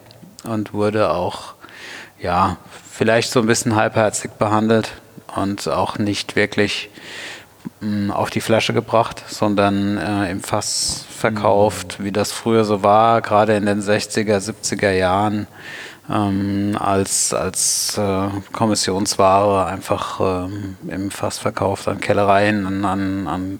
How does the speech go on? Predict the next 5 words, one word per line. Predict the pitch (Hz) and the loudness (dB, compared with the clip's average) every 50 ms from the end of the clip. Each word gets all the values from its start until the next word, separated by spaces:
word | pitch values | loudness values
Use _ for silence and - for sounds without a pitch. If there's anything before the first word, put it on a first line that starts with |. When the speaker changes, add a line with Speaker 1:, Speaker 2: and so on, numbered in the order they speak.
| - - | -12 -10
Speaker 1:
Erzeugergemeinschaften | - 110 107 - - 110 104 107 104 98 104 104 98 95 95 101 - - 104 104 - - - - 98 92 | -10 -8 -2 2 2 4 4 4 4 2 2 0 0 0 0 -2 0 0 -2 -2 -2 -6 -8 -6 -6 -4
oder | 90 92 95 95 87 | -4 -4 -6 -4 -4
was | 87 90 - | -4 -4 -4
auch | - - - - | -8 -10 -10 -10
immer. | 78 87 90 92 | -10 -10 -10 -12